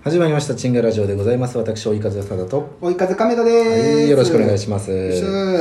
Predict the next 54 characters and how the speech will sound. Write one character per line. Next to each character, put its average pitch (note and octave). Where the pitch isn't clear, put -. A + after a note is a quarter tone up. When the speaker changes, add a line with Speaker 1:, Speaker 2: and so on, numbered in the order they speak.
Speaker 1:
え F2+
ー、 -
た G2+
だ G2+
い F2
ま F2
ね、 G#2+
あ G#2+
の、 E2+
YouTube A#2+
撮 B2+
影 B2+
を F#2
し -
て -
ま F#2
し -
て -
ね。 A2+
Speaker 2:
う F3
ん。 E3
Speaker 1:
え D#2
ー、 -
そ F#2+
の F2
後 A2
処 A#2+
理 G2
を F2+
し -
な A#2
が A#2
ら、 G#2+
Speaker 2:
は -
い -
は -
い。 -
Speaker 1:
え F2+
ー、 -
や D2+
っ -
て D2+
ま A#2
す -
け A#2+
ど F#2+
も。 E2
Speaker 2:
は F#3
い。 -
Speaker 1:
え D2+
ー、 D2
七 -
月 A#2+
の G2